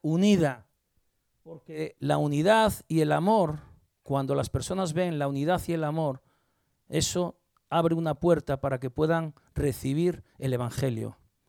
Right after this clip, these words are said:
"Si tenéis amor los unos con los otros, verán que sois mis discípulos". Jesús dejó una,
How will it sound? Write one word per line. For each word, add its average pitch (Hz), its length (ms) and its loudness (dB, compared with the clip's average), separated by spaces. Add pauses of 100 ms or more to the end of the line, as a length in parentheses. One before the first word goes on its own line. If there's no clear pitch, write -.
(1500)
"Si - 220 -6
tenéis 180 440 0
amor 165 340 4
los 151 160 0
unos 160 180 -4
con 143 160 -6
los 131 160 -4
otros, 127 460 -4 (720)
verán 160 400 2
que 131 140 -6
sois 147 260 0
mis 139 220 -2
discípulos". 127 760 -6 (520)
Jesús 175 400 -2
dejó 170 260 4
una, 151 500 2